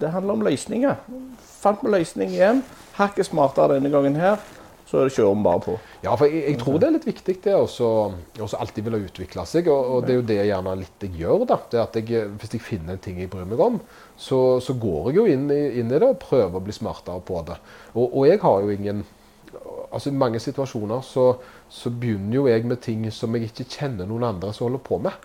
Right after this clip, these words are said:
Speaker 2: Eh, og der er, kanskje vet jeg ikke om det er litt uvanlig, eller om hva det er, men jeg, jeg kjenner ikke så mange som gjerne velger å gjøre, være førstemann ut da. Så for eksempel triathlon så kjente jeg ingen som drev med. Eh,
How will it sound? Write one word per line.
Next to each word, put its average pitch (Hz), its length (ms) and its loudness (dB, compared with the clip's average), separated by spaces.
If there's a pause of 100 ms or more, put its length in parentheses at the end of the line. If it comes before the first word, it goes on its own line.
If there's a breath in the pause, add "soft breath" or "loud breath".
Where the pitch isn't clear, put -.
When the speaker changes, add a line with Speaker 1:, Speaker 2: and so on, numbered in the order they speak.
(540 loud breath)
Speaker 2:
Eh, 123 560 4
og 127 160 -2
der 151 240 8
er, 127 140 2 (260)
kanskje 135 240 -6
vet 131 160 -6
jeg 135 80 -2
ikke 165 80 0
om 156 80 -4
det 131 80 2
er 135 140 2
litt - 340 -12
uvanlig, 117 720 -2
eller 135 160 0
om 113 80 -6
hva 107 160 0
det 127 80 6
er, 151 80 0
men 135 140 2
jeg, 123 80 -8 (340 loud breath)
jeg - 80 -10
kjenner 131 240 2
ikke 156 80 -6
så 147 160 0
mange 120 320 2
som 127 160 -6
gjerne 113 380 2 (800)
velger 117 960 0
å 123 120 -2
gjøre, 107 420 -2 (280)
være 120 220 -2
førstemann 143 460 2
ut 240 180 -4
da. - 80 -6 (640 loud breath)
Så 139 120 -12
for 147 140 0
eksempel 135 300 -4
triathlon 120 440 0
så 147 120 -12
kjente 131 560 -2
jeg 233 200 4
ingen 92 200 -2
som 104 180 -8
drev 80 300 -6
med. 98 160 -6 (480 loud breath)
Eh, 117 720 2